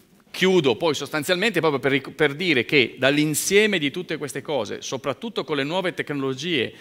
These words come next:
che permettono di sequenziare l'intera porzione del g-, genoma, non solo la parte codificante, quindi quella che determina la funzione dei geni, ma anche tutta quell'altra parte di cui ancora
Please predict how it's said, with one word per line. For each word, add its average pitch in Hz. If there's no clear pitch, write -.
che 127
permettono 143
di 131
sequenziare 123
l'intera 156
porzione 113
del 113
g-, 110
genoma, 117
non 202
solo 160
la 117
parte 123
codificante, 107
quindi 110
quella 117
che 117
determina 123
la 107
funzione 127
dei 110
geni, 110
ma 123
anche 214
tutta 196
quell'altra 120
parte 135
di 98
cui 131
ancora 113